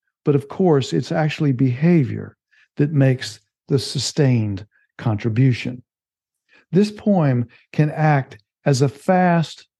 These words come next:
simple search and rescue tool for your heart, for your heart, especially when you forget that you have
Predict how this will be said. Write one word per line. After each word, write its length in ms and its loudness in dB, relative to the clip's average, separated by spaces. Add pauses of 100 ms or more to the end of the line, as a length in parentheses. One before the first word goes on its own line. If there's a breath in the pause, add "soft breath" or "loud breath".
(140)
simple 540 0
search 500 0
and 260 -2
rescue 540 2
tool 560 -2 (400)
for 100 -2
your 200 2
heart, 460 -4 (580)
for 140 -4
your 180 0
heart, 420 -8 (720 soft breath)
especially 580 0
when 200 2
you 100 4
forget 640 -2 (720)
that 160 -2
you 200 2
have 280 -2